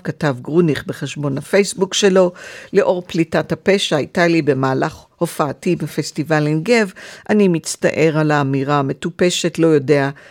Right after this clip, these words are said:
מאין באה לי בדיחה גרועה זו, ואני מתנצל מעומק הלב." בעקבות דבריו של גרוניך, וחרב התנצלותו,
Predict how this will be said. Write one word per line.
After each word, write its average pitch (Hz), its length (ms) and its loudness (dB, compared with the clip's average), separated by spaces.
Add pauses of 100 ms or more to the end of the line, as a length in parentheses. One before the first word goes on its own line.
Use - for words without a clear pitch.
(160)
מאין 139 480 0
באה 165 220 2
לי 131 200 -2
בדיחה 139 520 -4
גרועה 131 500 -4
זו, 180 380 2 (400)
ואני 151 280 0
מתנצל 143 600 -2
מעומק 139 560 -6
הלב." 135 320 -6 (720)
בעקבות 180 440 2 (420)
דבריו 139 560 0
של 254 240 0
גרוניך, 196 680 0 (100)
וחרב - 540 -2
התנצלותו, 196 840 2